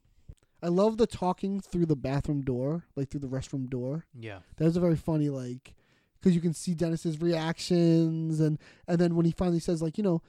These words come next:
Speaker 1: "Oh, that's good, y-, you know, you went on a great date, I'm so happy for you."
Speaker 2: <laughs>
Speaker 1: This must t-, really take your mind off things, and you can only, then the peeing stops,
Speaker 2: Yeah.
Speaker 1: and it's just quiet. You can only
Speaker 2: <laughs>
Speaker 1: imagine Charlie's reaction.
Speaker 2: Yeah.
Speaker 1: The great timing of the flush, opens the door,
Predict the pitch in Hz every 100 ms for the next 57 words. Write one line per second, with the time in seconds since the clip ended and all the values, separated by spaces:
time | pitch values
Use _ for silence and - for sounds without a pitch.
0 | _ _ _ _ _ - 196 175 - 233
1 | 220 196 175 190 185 160 175 165 147 147
2 | 135 214 208 190 151 139 190 - 202 202
3 | 202 196 - 120 _ _ 214 196 202 220
4 | - 190 196 196 190 185 196 285 262 175
5 | - 139 143 185 - _ _ - 185 196
6 | 233 220 220 202 190 180 175 170 - 196
7 | 190 190 - 180 156 175 - - - _
8 | _ 127 208 190 185 170 - 202 170 135
9 | 131 - 196 208 202 196 190 185 180 202
10 | 202 180 156 135 143 - 156 170 180 -
11 | 107 92 87 165 156 185 202 - 180 185
12 | 180 160 - 185 202 233 - - _ _
13 | _ 175 156 165 160 170 202 208 214